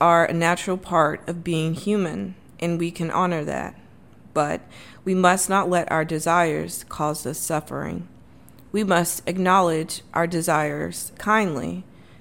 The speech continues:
and then return to the beauty of the here and now.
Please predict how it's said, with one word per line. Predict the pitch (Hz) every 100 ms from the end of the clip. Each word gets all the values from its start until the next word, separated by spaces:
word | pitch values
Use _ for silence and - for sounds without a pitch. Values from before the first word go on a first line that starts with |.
| - -
and | 185 185
then | 175 180
return | 196 214 - 160 160 160
to | 170
the | 165
beauty | 165 175 185 160 151 151 160 -
of | 156
the | 165
here | 156 156 151 151 -
and | 156 151
now. | 151 147 - 180